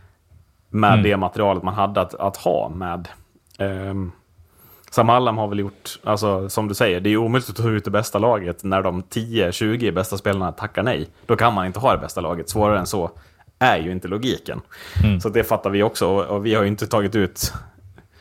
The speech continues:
Speaker 1: liksom, Victor Hedman, Linus Sundmark och så vidare heller i vår trupp. För att vi fattar att det går ju inte att ta ut så. För att då hade vi också kunnat gjort det. Eller Hallam också kunnat gjort en bättre trupp. Om han
Speaker 2: Ja.
Speaker 1: hade fått göra det.
Speaker 2: Precis. Eh, nej, men, ö, ö, om man ska börja i,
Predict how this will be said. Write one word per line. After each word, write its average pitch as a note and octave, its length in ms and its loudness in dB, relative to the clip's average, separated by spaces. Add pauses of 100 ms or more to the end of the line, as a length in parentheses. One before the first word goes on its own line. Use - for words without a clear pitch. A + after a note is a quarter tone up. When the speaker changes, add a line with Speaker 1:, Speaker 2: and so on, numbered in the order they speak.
(180)
Speaker 1:
liksom, F#2+ 320 -2
Victor G#2 220 0
Hedman, G2 340 2
Linus F#2+ 200 -2
Sundmark G2 600 -2
och G2+ 140 -4
så A2+ 60 -4
vidare G#2 340 2
heller G#2+ 240 2
i A2+ 60 0
vår A#2+ 180 2
trupp. - 280 -6
För G#2 100 -4
att - 160 -6
vi G#2+ 180 -2
fattar A2 340 0
att - 280 -8
det G2+ 280 2
går A2+ 260 2
ju D#2+ 40 0
inte E2 140 -8
att E2 60 -6
ta F#2+ 80 -2
ut F2 120 -4
så. - 200 -2
För - 120 -6
att E2 100 -8
då G2 140 2
hade G2 160 0
vi F#2+ 120 -2
också - 220 -2
kunnat F#2+ 140 -4
gjort E2 100 -4
det. E2 240 -4
Eller A2 220 4
Hallam G2+ 320 2
också - 140 -8
kunnat G2+ 100 -4
gjort F2+ 80 -8
en F2 120 -8
bättre F2 80 -12
trupp. - 260 -10 (300)
Om G#2 120 -4
han A2 60 2
Speaker 2:
Ja. G2+ 60 6
Speaker 1:
hade F2+ 80 0
fått G2 160 -8
göra G2+ 240 2
det. F2 120 -8 (920)
Speaker 2:
Precis. G2 440 -2 (540)
Eh, G#2 480 6
nej, A2+ 140 0
men, A2+ 160 0
ö, G#2+ 200 2
ö, D#2 160 0 (500)
om A2 140 0
man G#2 100 2
ska A2 120 0
börja G#2+ 500 4
i, F#2+ 300 0